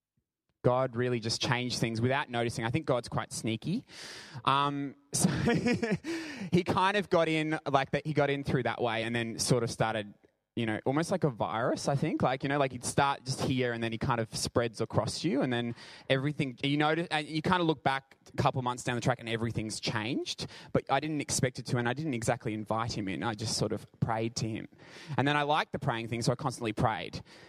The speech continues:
And it was great. And, and sort of conflict would arise between my partner and I and because of this issue, 'cause, you know. Um, and then eventually it sort of happened that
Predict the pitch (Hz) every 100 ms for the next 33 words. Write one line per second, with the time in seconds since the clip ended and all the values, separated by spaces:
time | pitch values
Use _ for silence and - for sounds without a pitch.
0 | - - 123 120 117 135 127 151 135 107
1 | 135 120 127 131 131 - - - 175 190
2 | 185 147 - 156 151 - 147 - 127 117
3 | 117 117 117 - 113 120 113 107 - 113
4 | 98 113 113 110 98 113 107 - 120 -
5 | - 131 113 110 - 107 - 117 - 113
6 | - - - 107 104 143 - - - -
7 | - - 127 127 127 139 143 139 165 185
8 | 202 160 - - 156 139 135 - 131 123
9 | 120